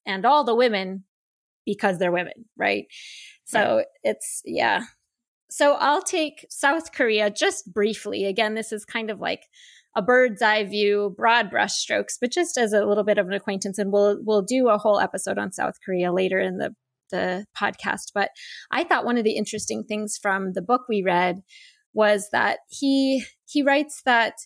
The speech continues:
Speaker 1: specifically in Korea, there was really an emphasis on it was unfeminine to be educated. And so there's a Korean proverb that says, quote, "A woman who cannot count more than ten bowls will enjoy good fortune."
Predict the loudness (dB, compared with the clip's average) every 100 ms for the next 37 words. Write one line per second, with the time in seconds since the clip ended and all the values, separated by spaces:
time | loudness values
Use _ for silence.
0 | _ _ _ -14 -4 -2 0 0 2 2
1 | 0 -2 0 2 2 2 2 -2 -4 0
2 | 2 2 2 -2 -6 -6 -8 -6 -6 -6
3 | -8 -6 -4 -4 -6 -10 _ _ _ _
4 | _ _ _ _ _ -2 2 0 0 0
5 | 2 4 2 0 2 2 0 0 0 0
6 | 2 2 2 0 -4 -6 -6 -8 -12 -20
7 | -18 -8 -4 2 2 2 0 0 0 -2
8 | 0 0 0 -4 -4 -2 0 2 0 -2
9 | -6 -2 0 0 -4 -8 _ _ _ 2
10 | 2 2 -2 2 4 4 2 2 0 0
11 | 0 2 0 -2 -4 -2 -2 -4 -8 -2
12 | 0 0 -4 0 2 4 4 4 4 2
13 | -2 -6 0 2 4 2 0 2 2 2
14 | 2 0 0 -2 -4 -2 -4 -6 -8